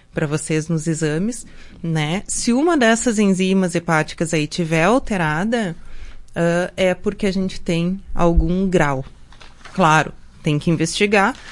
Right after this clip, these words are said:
tem que fazer o ultrassom de abdômen, que daí ali mostra o grau da esteatose também, né? E essa é a parte médica. Nutri manda fazer exame, mas não o ultrassom, por exemplo.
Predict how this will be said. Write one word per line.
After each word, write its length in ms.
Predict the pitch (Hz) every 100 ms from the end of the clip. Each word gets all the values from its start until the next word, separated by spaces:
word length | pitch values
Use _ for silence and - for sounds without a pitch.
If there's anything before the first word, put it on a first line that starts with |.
| - -
tem 200 | 196 185
que 40 |
fazer 280 | - 185 175
o 60 | 185
ultrassom 500 | 185 175 - 175 175
de 60 |
abdômen, 640 | 156 151 147 143 156 226 339 -
que 120 | - 156
daí 280 | 156 151
ali 200 | 156 170
mostra 440 | 180 156 170 - 185
o 40 |
grau 360 | 175 151 165 247
da 120 | 170
esteatose 760 | 151 - 143 - 143 139 143 143
também, 420 | 143 143 131 135 - - - - - - -
né? 400 | 139 131 139 233 -
E 120 | 226
essa 220 | 233 277
é 40 | 262
a 40 |
parte 320 | 262 247 -
médica. 540 | 339 175 147 160 - 156 - - -
Nutri 360 | 170 180 233 302
manda 360 | 240 220 254
fazer 260 | 277 233 214
exame, 480 | 208 170 165 196 277
mas 240 | 247 226
não 300 | 196 185 202
o 160 | 220 226
ultrassom, 520 | 226 233 240 196 165
por 140 | 165 151
exemplo. 460 | 151 151 - -